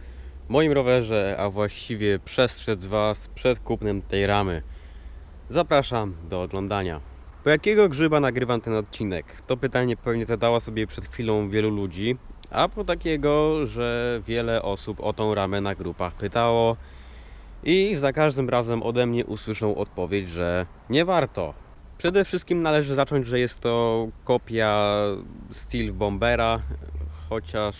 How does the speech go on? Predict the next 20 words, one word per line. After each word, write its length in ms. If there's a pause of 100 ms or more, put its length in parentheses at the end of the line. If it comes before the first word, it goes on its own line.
(480)
no, 180 (320)
nie 160
bardzo 420
tak 220
wygląda. 640 (1000)
E, 540 (1000)
te 160
ramy 460 (200)
były 640 (380)
jakiejś 280
tam 160
produkcji, 560
to 100
już 320
należy 340
pytać 380
Mareckiego 640
z 40
Beer 180
E-Bike. 480